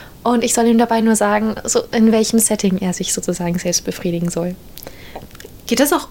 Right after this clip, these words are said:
Speaker 2: online oder musst du da echt noch mal hinhirschen?
Speaker 1: <laughs> Nee,
Speaker 2: So.
Speaker 1: nee, er meinte, also, also entweder in, in Person, wenn ich in der Nähe bin, oder ansonsten per WhatsApp oder
Speaker 2: Per Videoanruf.
Speaker 1: per, per Videocall, genau, so Webcam-mäßig.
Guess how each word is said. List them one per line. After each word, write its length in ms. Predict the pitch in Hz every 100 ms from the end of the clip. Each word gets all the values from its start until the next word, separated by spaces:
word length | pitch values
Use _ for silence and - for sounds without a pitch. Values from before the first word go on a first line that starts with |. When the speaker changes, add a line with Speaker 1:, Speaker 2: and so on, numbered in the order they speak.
| -
Speaker 2:
online 560 | 196 214 277 311 330
oder 140 | 254 262
musst 240 | 247 269
du 40 | 269
da 80 | 220
echt 280 | - -
noch 140 | 240 226
mal 160 | 247 233
hinhirschen? 680 | 247 247 208 220 214 220 202 269
Speaker 1:
<laughs> 140 | 262 392
Nee, 140 | 262
Speaker 2:
So. 40 | 311
Speaker 1:
nee, 180 | 311 247
er 200 | 240 233
meinte, 320 | 220 220 262 -
also, 260 | 247 226 226
also 180 | 226 226
entweder 400 | 226 254 240 - - - -
in, 320 | 208 190 185
in 140 | 190 196
Person, 360 | - 208 208
wenn 120 | 208 190
ich 160 | 196
in 80 | 202
der 100 | 190
Nähe 240 | 175 185
bin, 220 | 240 294 285
oder 180 | 233 220
ansonsten 360 | 214 214 214
per 200 | 226 214 202
WhatsApp 300 | 202 - -
oder 480 | 202 190 190 190 185
Speaker 2:
Per 240 | - 226 185
Videoanruf. 380 | 240 233 196 -
Speaker 1:
per, 180 | 208 240
per 280 | 208 196
Videocall, 480 | 202 180 175 - 175 190
genau, 140 | 190
so 200 | - 175
Webcam-mäßig. 1160 | 190 190 254 180 170 175 - 180 160 165 170